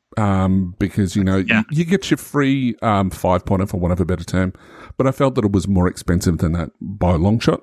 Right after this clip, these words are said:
Speaker 1: so I increased that, uh, that, um, up a little bit as well. Um,
Speaker 2: Uh, I, I completely,
Speaker 1: hmm.
Speaker 2: I completely agree.
Speaker 1: Yeah. So the other thing as well, because, you know, again, Lord of the Rings, I've, I've seen them walking around with the, the hobbits,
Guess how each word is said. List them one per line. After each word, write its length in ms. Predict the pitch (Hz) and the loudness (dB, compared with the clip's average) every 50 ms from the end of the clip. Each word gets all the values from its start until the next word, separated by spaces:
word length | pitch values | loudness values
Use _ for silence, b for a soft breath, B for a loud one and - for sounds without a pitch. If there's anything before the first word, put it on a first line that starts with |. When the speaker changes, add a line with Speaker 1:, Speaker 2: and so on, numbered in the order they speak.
| - - | -8 -10
Speaker 1:
so 220 | - - 98 90 85 | -2 0 2 2 2
I 140 | 85 85 85 | 2 2 0
increased 480 | 82 78 - - 95 87 80 - - | 0 -2 -2 -2 0 0 0 -2 -2
that, 400 | - 82 80 - - _ - - | -4 -4 -4 -6 -10 _ -4 -2
uh, 240 | 92 82 80 80 80 - 110 | 0 0 0 -2 -4 -6 -6
that, 200 | - 85 78 78 - _ _ - | -6 -6 -6 -6 -14 _ _ -12
um, 440 | - 95 85 85 87 85 85 85 82 _ - - - | -10 -8 -6 -6 -6 -8 -8 -10 -12 _ -12 -4 -4
up 120 | 92 - | -2 0
a 40 | 90 | 0
little 200 | 85 95 87 85 | 0 0 0 0
bit 160 | 85 82 - - - - - | -2 -4 -10 -10 -12 -4 -4
as 140 | 101 82 92 | -2 0 0
well. 260 | 90 87 82 85 - _ _ _ B B B B B B B B B B B B B B B B B B - | 0 -2 -2 -6 -12 _ _ _ B B B B B B B B B B B B B B B B B B -2
Um, 80 | 151 147 | 0 2
Speaker 2:
Uh, 320 | 143 147 147 143 143 165 165 | 2 2 2 0 0 0 -2
I, 160 | 175 185 180 165 127 | -2 -4 -4 -2 -4
I 60 | 147 | -4
completely, 460 | 160 - 180 160 - 180 139 131 120 - _ _ _ _ _ _ - | -2 -4 -6 -4 -2 -2 0 0 -2 -2 _ _ _ _ _ _ -4
Speaker 1:
hmm. 180 | 196 185 165 107 | 0 0 2 2
Speaker 2:
I 60 | 87 | 0
completely 320 | - 120 139 135 127 117 | 0 -2 -4 -2 -2 -2
agree. 180 | 104 110 107 107 107 - | -4 -4 -6 -8 -10 -12
Speaker 1:
Yeah. 220 | 190 175 113 98 - - _ - | -8 -8 -6 -8 -8 -12 _ -10
So 420 | - - 170 165 170 170 165 160 - | -2 0 0 2 2 0 -2 -2 -6
the 240 | - 143 123 147 170 | -8 -4 0 0 0
other 160 | 220 277 294 | 2 0 -2
thing 180 | 226 - 190 156 | -4 -4 -4 -4
as 140 | 131 - 113 | -4 -2 -2
well, 160 | 104 117 143 | -2 -2 0
because, 460 | 131 123 113 - 123 117 113 104 - - | -2 -4 -2 0 0 0 0 -2 -4 -6
you 100 | 107 104 | -4 -2
know, 160 | 107 120 131 | 0 0 0
again, 480 | 92 87 90 120 117 139 151 147 120 92 | -2 -2 -4 -2 0 0 0 0 0 -2
Lord 180 | 92 110 127 127 | -2 -2 0 0
of 80 | 131 104 | 0 -2
the 80 | 113 | -2
Rings, 400 | 101 123 156 180 190 185 151 - | -2 -2 -2 -2 -2 -2 -2 -2
I've, 240 | 107 92 92 95 - - | -2 0 0 -2 -2 -2
I've 200 | 104 104 85 80 | -2 -2 -2 -4
seen 220 | - 131 120 110 | -4 -2 0 0
them 140 | 110 107 101 | 0 2 2
walking 280 | 107 117 110 - 113 104 | 2 2 0 0 -2 0
around 280 | 107 113 117 120 110 | 0 0 0 0 0
with 180 | 104 98 - - | 0 -2 -2 -2
the, 260 | 107 101 101 101 - - | -2 -2 -2 -2 -4 -4
the 140 | 95 101 90 | -4 -4 -2
hobbits, 400 | 113 143 196 294 - - - | 0 0 0 0 -2 -4 -14